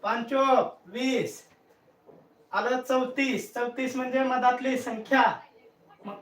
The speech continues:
पाच संख्या आहेत, या मधातली, याच्या पुढली काय? पस्तीस, त्याच्या पुढली काय? छत्तीस, आणि ह्याच्या मागटल्या बी घ्याव्या लागतील ना. सरासरी म्हणजे मधली आहे.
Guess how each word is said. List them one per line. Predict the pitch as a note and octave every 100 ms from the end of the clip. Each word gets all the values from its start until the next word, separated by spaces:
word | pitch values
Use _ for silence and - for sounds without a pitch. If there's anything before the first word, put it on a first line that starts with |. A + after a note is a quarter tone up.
| -
पाच | A#3+ A#3+ -
संख्या | C4 B3+ C4
आहेत, | A#3+ A3+ A#3+ - - - _ _ _ - - - G#3+
या | A3+ A#3
मधातली, | A#3 A3+ B3 - B3+ B3 G#3
याच्या | G#3+ A#3+
पुढली | C4 B3+ C4 C4
काय? | C4 A#3+ - A#2+ -
पस्तीस, | A3 - - C4 G3+ A#2+ - - _ _ _ G#3
त्याच्या | G3+ B3
पुढली | C4 B3+ C4
काय? | C4+ B3+ F#3+ -
छत्तीस, | - G3 - C4 C4 F#3+ - - _ - - -
आणि | D3+
ह्याच्या | F3+ G#3+ A#3+
मागटल्या | A#3+ B3 C#4 - C#4
बी | C4+
घ्याव्या | C#4 C#4
लागतील | C#4 - D#4+ E4
ना. | C#4 - - - _ - - - _ _ _ _ _ _ _ - -
सरासरी | G3 G#3+ A#3+ A#3+
म्हणजे | B3+ C#4
मधली | C#4+ C#4 B3+ C4
आहे. | B3